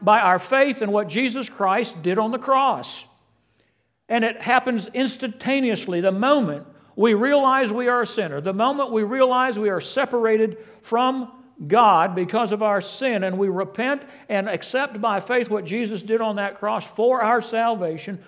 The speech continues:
we are saved. I've said it before, and I'll say it again when we give an invitation here, and it's always open for someone to walk the aisle and,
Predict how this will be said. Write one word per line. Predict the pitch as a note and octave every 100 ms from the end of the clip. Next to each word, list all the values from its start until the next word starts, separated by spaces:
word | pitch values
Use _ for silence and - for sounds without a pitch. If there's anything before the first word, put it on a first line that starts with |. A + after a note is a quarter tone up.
| _
we | F#3 G#3
are | A3
saved. | A3 C#4 B3+ A3+ C#3 G2+ - _ _ _ _ _ _ _ _ _ _ _ _ _ _ _ _ _ _
I've | D3+ D#3
said | F#3+
it | E3 C#3
before, | C3+ F3+ B3
and | A3+
I'll | E3
say | - E3
it | E3
again | F#3 G3+ B3
when | F3+ E3+
we | E3
give | F3 D#3+
an | D#3+
invitation | D#3+ D3+ D3+ F3 E3+ - F#3+
here, | F#3+ C#4 A#3+
and | E3
it's | D#3+
always | F3 F#3 F3 E3
open | F3+ F#3+ C4
for | E3+
someone | E3+ G3 F#3 F3+
to | E3
walk | F3+ G3 G3
the | F#3+
aisle | F3+ G#3 A#3+
and, | G3